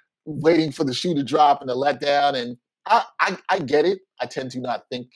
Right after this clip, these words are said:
uh, about my teams or myself in that way, but I understand it to that degree. But like I said, I'm,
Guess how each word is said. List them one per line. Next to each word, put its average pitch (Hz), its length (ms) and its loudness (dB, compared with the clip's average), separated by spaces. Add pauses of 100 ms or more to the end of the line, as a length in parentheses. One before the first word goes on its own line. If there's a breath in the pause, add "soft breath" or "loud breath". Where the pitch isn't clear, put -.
(160)
uh, 101 300 -4
about 104 260 -2
my 101 120 -6
teams 113 380 -8
or 98 60 -6
myself 110 420 -6
in 127 80 -8
that 127 180 -2
way, 135 180 -2
but 117 120 0
I 113 80 2
understand 123 720 -2
it - 140 -2 (420 soft breath)
to 143 100 4
that 139 200 4
degree. 147 400 0 (580 soft breath)
But 214 220 2
like 226 180 4
I 247 100 4
said, - 260 0
I'm, 247 180 2